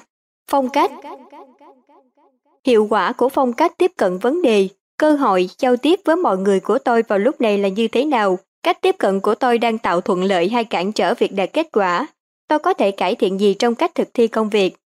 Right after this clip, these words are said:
John Gardner có câu, "Lãnh đạo xuất hiện dưới nhiều dạng, với nhiều phong cách và phẩm chất khác nhau. Có những lãnh đạo trầm lặng và có những lãnh đạo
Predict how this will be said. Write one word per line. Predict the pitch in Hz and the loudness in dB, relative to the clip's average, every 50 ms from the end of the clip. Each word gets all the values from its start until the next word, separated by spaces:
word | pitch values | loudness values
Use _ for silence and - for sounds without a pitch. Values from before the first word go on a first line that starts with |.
| - | -10
John | 214 202 226 254 254 254 247 226 214 | -8 -4 -2 0 0 0 0 0 -2
Gardner | 277 285 285 - 233 233 226 220 220 | -2 -2 -2 0 0 2 2 2 0
có | - 285 302 | 0 -2 -2
câu, | 302 - 233 226 220 214 226 - _ _ _ _ _ _ - | -2 -2 0 0 0 0 -2 -4 _ _ _ _ _ _ -4
"Lãnh | 226 214 202 262 269 | -2 -2 -2 -2 -2
đạo | 254 196 180 196 | 0 0 0 0
xuất | - - 349 370 - | 0 0 -2 0 0
hiện | 285 220 180 190 190 | 0 0 0 0 -2
dưới | 240 302 | -2 0
nhiều | 349 349 247 196 185 185 | 2 2 2 2 2 0
dạng, | 202 190 180 175 175 180 - _ _ - | -2 -2 -2 -4 -6 -8 -10 _ _ -2
với | 262 320 359 | 0 2 2
nhiều | 349 269 220 185 | 2 2 2 2
phong | - - 247 233 233 | 0 0 -2 -2 0
cách | - 330 392 - - | 0 0 -2 -2 -2
và | 226 190 | -4 -2
phẩm | - - 180 202 240 | -2 -2 -4 -4 -2
chất | - 330 359 - | -2 -2 -2 0
khác | - 330 339 - 320 | 0 -2 0 0 0
nhau. | 254 233 233 226 226 - _ _ | 0 2 2 2 0 -2 _ _
Có | - 370 | 0 2
những | 370 339 226 262 285 | 2 2 2 0 0
lãnh | 247 202 233 | -2 -2 -2
đạo | 233 226 180 180 | 0 0 0 0
trầm | 185 - 226 196 190 | 0 0 -2 -2 -2
lặng | 185 190 185 175 175 175 - | -2 -2 -2 -2 -4 -4 -4
và | 214 190 | -4 -4
có | - - 330 | -2 0 0
những | 339 330 220 233 262 | 2 0 0 0 0
lãnh | 247 - 226 247 | -2 -2 -2 -2
đạo | 220 180 - | -2 -2 -2